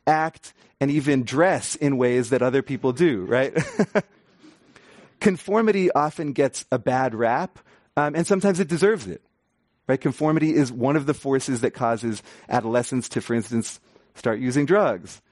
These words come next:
or to bully each other, or to enter communities like the one that Tony did, right? Um, but conformity can also be a good thing. People are more likely to conserve energy, donate to charity, and vote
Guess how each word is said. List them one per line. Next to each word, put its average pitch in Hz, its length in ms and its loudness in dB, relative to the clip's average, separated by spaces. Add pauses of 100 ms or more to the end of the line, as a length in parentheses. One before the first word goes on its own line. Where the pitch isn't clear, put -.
(300)
or 113 200 0
to 127 160 -4
bully 185 340 2
each 131 240 -2
other, 90 340 -4 (760)
or 113 220 2
to 147 460 0 (200)
enter 156 320 2
communities 175 640 2
like 165 180 2
the 170 100 -4
one 170 160 0
that 165 120 -2
Tony 160 260 -2
did, - 320 -12
right? 101 240 -4 (440)
Um, 135 180 0
but 214 320 0
conformity 196 480 2
can 190 120 2
also 196 220 2
be 202 120 -2
a 196 40 2
good 208 200 -2
thing. 90 280 -4 (640)
People 147 240 0
are 147 40 0
more 151 160 0
likely 147 320 0
to - 100 -10
conserve 160 480 0
energy, 143 520 0 (600)
donate 156 300 4
to 156 80 0
charity, 170 580 0
and 123 140 0
vote 156 480 0